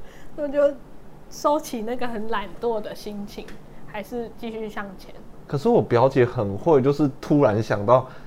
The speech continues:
Speaker 2: 今天要吃什么，然后她就要去吃那个东西，哎。
Speaker 1: 哎，我也会，哎。
Speaker 2: 啊，
Speaker 1: 今天
Speaker 2: 所以这不算犹豫不决。
Speaker 1: 不是，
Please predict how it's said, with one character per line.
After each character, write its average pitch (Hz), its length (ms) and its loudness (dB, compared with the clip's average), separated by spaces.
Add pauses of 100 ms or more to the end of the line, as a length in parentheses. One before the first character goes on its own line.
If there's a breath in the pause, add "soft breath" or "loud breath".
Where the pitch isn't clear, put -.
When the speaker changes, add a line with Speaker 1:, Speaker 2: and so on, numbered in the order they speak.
(120)
Speaker 2:
今 143 260 2
天 147 180 4
要 143 160 8
吃 117 360 0
什 104 200 0
么， 98 220 -4
然 101 100 -2
后 104 80 2
她 110 280 2
就 110 200 2
要 107 220 6
去 107 180 -2
吃 - 260 -8
那 101 180 -4
个 98 100 -2
东 101 180 -8
西， - 220 -14 (100)
哎。 - 60 -14 (200)
Speaker 1:
哎， 285 40 -6
我 277 160 -2
也 233 180 -6
会， 208 220 -8
哎。 - 160 -12 (420)
Speaker 2:
啊， 147 220 2
Speaker 1:
今 247 100 4
天 - 0 -
Speaker 2:
所 180 140 10
以 233 100 6
这 175 80 8
不 127 160 4
算 135 220 4
犹 104 220 4
豫 113 80 2
不 110 180 -4
决。 - 260 -12 (560)
Speaker 1:
不 320 140 2
是， 311 240 -2